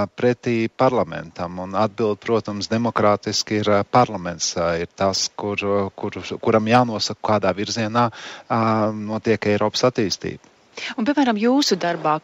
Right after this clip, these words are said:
Speaker 2: cik jūs pats daudz, ā, tiekaties, runājat ar Eiropas parlamenta deputātiem?
Speaker 1: Ā, teiksim, ja man ir izsaukums no parlamenta, es vienmēr esmu viņā. Te-, teiksim, tā ir absolūta prioritāte. Tā nav, teiksim, s-,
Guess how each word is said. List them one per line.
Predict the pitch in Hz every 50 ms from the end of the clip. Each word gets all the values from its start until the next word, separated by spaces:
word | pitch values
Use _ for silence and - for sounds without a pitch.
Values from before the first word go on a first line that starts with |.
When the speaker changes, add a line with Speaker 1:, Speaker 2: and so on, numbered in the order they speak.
| _ - -
Speaker 2:
cik | - - 311 - 254
jūs | 247 277 294 277 - - - -
pats | 247 254 277 - - - - 180
daudz, | 180 180 180 185 190 202 208 190 - -
ā, | 190 175 165 160 160 160 - - - - - - - 156 117 104 117 127 170 147 - _ _ - -
tiekaties, | - 240 262 277 247 - 175 160 - 165 165 165 - -
runājat | 220 254 254 226 190 170 165 160 160 - - 170
ar | 185 190
Eiropas | 202 170 160 - -
parlamenta | - 190 185 175 165 156 151 151 156 156 170
deputātiem? | 165 - - 165 - 170 151 143 147 - - 156 151 151 151 156 - - - - - - - -
Speaker 1:
Ā, | - 110 101 101 98 - - - -
teiksim, | 127 123 - - - 120 110 110 107
ja | 104 123 127 135
man | 147 143 135 135
ir | 131 123 - 110 101 - - _ - - - - - - - 123 120 117 110 107 113 - _ - -
izsaukums | 131 120 - - - 120 107 104 - 110 101 -
no | 107 98
parlamenta, | - 127 127 123 123 117 117 113 113 107 101
es | - -
vienmēr | 104 95 95 92 92 90 90
esmu | 85 - - 90 85
viņā. | 82 80 69 - - 78 - - 101 107 110 - -
Te-, | - 117 - -
teiksim, | 120 113 - - 110
tā | - 113 117
ir | 120 120
absolūta | - - - - 90 85 82 - -
prioritāte. | - 95 87 78 71 - - _ 90 87 78 78 _ -
Tā | 101 98 98
nav, | 107 110 107 104 101 92 -
teiksim, | - 104 95 - - - 98 87
s-, | - -